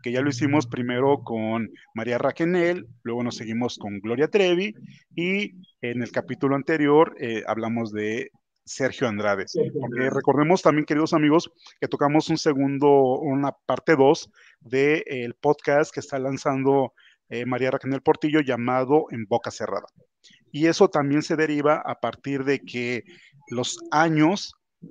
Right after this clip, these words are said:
Speaker 1: que tuvieron la, eh, interacción, se podría decir, porque mucha gente, y eso a lo mejor mucha gente no lo sabe también, mucha gente piensa que Pati Chapoy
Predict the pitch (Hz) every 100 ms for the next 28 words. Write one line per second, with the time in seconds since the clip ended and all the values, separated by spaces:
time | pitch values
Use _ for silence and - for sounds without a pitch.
0 | - - 117 135 123 139 143 156 - _
1 | - 120 113 110 104 104 107 107 107 -
2 | 120 107 104 104 107 107 - 147 131 127
3 | 120 - - 143 202 196 139 135 151 139
4 | 190 202 - - - - - 175 180 202
5 | 196 202 190 240 208 185 180 196 - 151
6 | 156 180 156 131 151 151 143 139 143 135
7 | 139 123 135 107 147 - - - _ -
8 | 120 131 175 208 - 196 160 160 180 -
9 | - - - _ 151 156 175 170 - 143
10 | - - 165 208 - 175 151 147 196